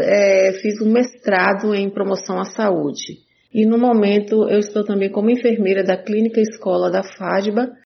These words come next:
e responsável técnica pela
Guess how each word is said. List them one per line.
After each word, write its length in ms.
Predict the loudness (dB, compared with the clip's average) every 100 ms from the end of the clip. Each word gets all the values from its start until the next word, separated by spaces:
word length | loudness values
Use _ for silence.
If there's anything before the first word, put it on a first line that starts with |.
| _
e 100 | -2
responsável 680 | 0 0 0 0 2 2 0 0
técnica 760 | 0 0 -4 -4 -4 -6 -4
pela 420 | 0 2 0 -4